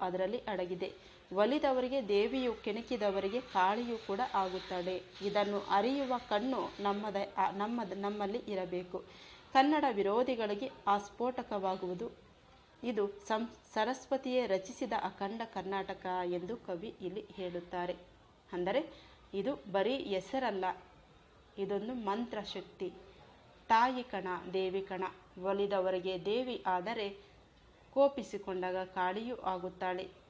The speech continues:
ಇದೊಂದು ಬೆಂಕಿ ಕಣ, ಸಿಡಿಲು ಕಣ. ಬೆಂಕಿ ಅಂದರೆ ಕರ್ನಾಟಕವನ್ನ, ಅದರ ಭವ್ಯತೆಯನ್ನ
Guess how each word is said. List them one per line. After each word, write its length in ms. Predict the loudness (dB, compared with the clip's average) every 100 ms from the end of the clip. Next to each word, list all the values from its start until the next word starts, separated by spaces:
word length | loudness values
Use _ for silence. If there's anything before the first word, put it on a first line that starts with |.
| -8
ಇದೊಂದು 320 | 0 4 4 2
ಬೆಂಕಿ 460 | 0 0 0 -4
ಕಣ, 240 | -4 -6 -4 -6 -6
ಸಿಡಿಲು 340 | -6 -4 -4
ಕಣ. 260 | -6 -6 -6 -8 -12 -20 -20 -20 -20 -20 -20 -20 -2
ಬೆಂಕಿ 460 | -2 -2 -4 -8 -6
ಅಂದರೆ 480 | -6 -4 -2 -4 -4 -12 -20 -20 -20 -20 -20 -20 -20 -20 -2
ಕರ್ನಾಟಕವನ್ನ, 880 | 4 4 4 2 2 0 0 0 0 -2 -4 -14 -20 -20 -20 -20 -20 -20 -20 -20 -20 -20 -6 -2
ಅದರ 220 | 0 0
ಭವ್ಯತೆಯನ್ನ 720 | 0 0 -2 -4 -4 -4